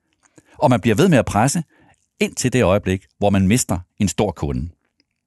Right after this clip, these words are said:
Hvis man derimod vælger at være afventende, så er det jo også en mulighed. Det kan jo være, at inflationen flader ud, og så kan det at være passiv,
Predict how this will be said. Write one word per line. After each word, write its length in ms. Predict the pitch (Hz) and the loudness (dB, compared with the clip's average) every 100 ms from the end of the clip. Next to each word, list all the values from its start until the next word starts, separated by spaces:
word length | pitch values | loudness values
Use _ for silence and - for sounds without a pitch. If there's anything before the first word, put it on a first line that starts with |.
| _ _ _ _ _ - - - - | _ _ _ _ _ -20 -20 -20 -2
Hvis 220 | 131 - | -2 2
man 120 | 135 - | 0 2
derimod 420 | 254 214 113 95 | 0 2 2 2
vælger 320 | 85 90 95 80 | 2 2 2 2
at 60 | |
være 100 | 90 | 2
afventende, 640 | 95 247 190 76 - 69 82 _ - | 2 2 0 -2 -6 -10 -10 _ 0
så 120 | 170 | 0
er 60 | |
det 100 | 170 | 2
jo 100 | 127 | 2
også 200 | 101 196 | 2 0
en 40 | 127 | -2
mulighed. 440 | 90 80 73 71 - - | -2 -4 -6 -8 -14 -8
Det 100 | 165 | -2
kan 120 | 214 | 0
jo 60 | 233 | 2
være, 340 | 107 110 127 | 2 2 0
at 240 | 104 87 - - | -4 -6 -8 -4
inflationen 520 | 107 98 - 147 104 | -2 -2 -2 0 -2
flader 300 | - 90 82 | 0 0 0
ud, 200 | 120 190 - _ _ _ _ - | -2 -4 -14 _ _ _ _ -4
og 120 | 123 | -2
så 100 | 196 | 0
kan 140 | 185 151 | -2 0
det 220 | 143 147 _ 107 | 0 0 _ -4
at 80 | |
være 120 | 87 - | -4 -2
passiv, 480 | 180 - 135 120 | -2 -2 -4 -8